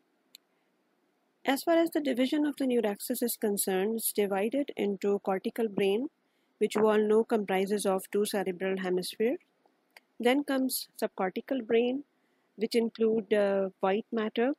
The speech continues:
basal ganglia, thalamus, internal capsule. Then we have brainstem, which comprises of midbrain, um,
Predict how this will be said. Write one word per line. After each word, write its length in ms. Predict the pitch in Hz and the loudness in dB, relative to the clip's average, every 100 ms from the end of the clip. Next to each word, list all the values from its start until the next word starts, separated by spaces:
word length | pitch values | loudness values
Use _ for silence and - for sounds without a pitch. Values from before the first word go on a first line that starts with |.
| _ _ _ _ - 190 | _ _ _ _ -8 2
basal 320 | 208 220 254 | 2 2 -2
ganglia, 580 | 240 220 214 220 220 233 | -2 -2 0 0 -2 -4
thalamus, 680 | - 202 214 220 226 226 - - | -6 -4 0 2 2 2 -2 -4
internal 440 | 202 208 214 220 | -2 -2 -2 -2
capsule. 580 | 208 180 - - 220 339 _ _ _ _ _ - | -2 -4 -4 -4 -2 -2 _ _ _ _ _ -2
Then 160 | 285 302 | 2 4
we 160 | 285 | 4
have 260 | 254 247 202 | 2 -2 -2
brainstem, 600 | 196 214 - - 254 294 - | -2 -2 -4 -2 0 0 -2
which 220 | 226 - | -6 -4
comprises 580 | 220 202 190 196 214 202 | -4 -4 -4 -4 -4 -6
of 120 | 202 - | -6 -4
midbrain, 580 | 190 - 190 202 226 302 _ _ _ _ _ _ _ - - | -6 -4 -2 0 0 -4 _ _ _ _ _ _ _ -20 -14
um, 500 | 175 170 170 170 | -12 -10 -10 -10